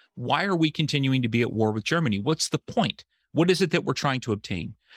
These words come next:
So th-, there is this division, and this is, of course, the period of the Nazi-Soviet pact as well, which means that the extreme French left doesn't want to push Germany either.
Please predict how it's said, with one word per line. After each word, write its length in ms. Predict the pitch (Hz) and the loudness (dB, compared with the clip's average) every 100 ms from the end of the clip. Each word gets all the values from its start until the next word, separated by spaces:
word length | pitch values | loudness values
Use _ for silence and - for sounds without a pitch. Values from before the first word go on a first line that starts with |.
| - - | -20 -10
So 200 | - 185 | 0 0
th-, 200 | 151 135 | 2 0
there 160 | 190 | 2
is 180 | 226 269 | 2 2
this 180 | 214 185 | 0 0
division, 440 | 180 147 175 127 | 0 2 2 2
and 160 | 123 143 | 2 2
this 160 | 151 170 | 0 -2
is, 120 | 151 | -2
of 120 | 143 | -2
course, 280 | - 185 - | 0 0 0
the 100 | 156 | -2
period 320 | - 165 143 | 0 0 2
of 80 | 127 | 0
the 80 | 123 | 0
Nazi-Soviet 800 | 131 131 117 - 147 147 120 - | 0 -2 -2 0 0 2 0 0
pact 300 | 120 110 95 | -6 -4 -4
as 160 | 98 | -2
well, 400 | 135 185 113 113 - _ _ | 0 0 -2 -4 -10 _ _
which 220 | 143 - | -2 0
means 240 | 151 143 | 0 0
that 100 | 139 | -2
the 100 | 135 | -2
extreme 440 | 123 - - 165 147 | -2 -2 0 0 0
French 360 | - 139 113 | 0 -2 0
left 520 | 101 117 233 - - - | -4 -2 -2 -4 -10 -2
doesn't 280 | 127 117 | -2 0
want 160 | 113 123 | -2 -2
to 40 | |
push 340 | 110 - 113 - | 0 -2 -2 -2
Germany 420 | 110 104 104 101 | -2 2 2 0
either. 400 | - 202 147 - | 0 0 -2 -8